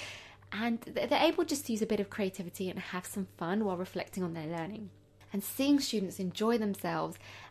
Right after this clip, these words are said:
and putting in a lot of extra effort into their work just because an activity is enough to give it a bit of a turbo boost in your teaching. Another way I come up with fun ideas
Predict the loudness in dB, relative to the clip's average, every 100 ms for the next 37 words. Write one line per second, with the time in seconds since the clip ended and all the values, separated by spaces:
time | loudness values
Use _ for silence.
0 | -8 -6 -2 0 2 2 2 2 4 2
1 | 0 -6 -4 -4 -4 -4 -6 -8 -2 0
2 | 2 4 4 0 -4 -2 -2 0 -4 2
3 | 2 2 -2 -4 -4 -2 -2 -2 -2 0
4 | 0 -2 -4 -2 2 4 4 4 0 -16
5 | -20 -20 -6 -2 0 0 2 2 0 -2
6 | 0 4 4 2 -2 -4 -8 -6 -4 -4
7 | -6 -4 -4 -4 -10 -12 -14 -20 -20 -18
8 | -18 -18 -20 -20 -20 -20 4 8 12 12
9 | 12 10 8 6 2 0 0 0 -4 -2
10 | -2 0 -2 -4 -8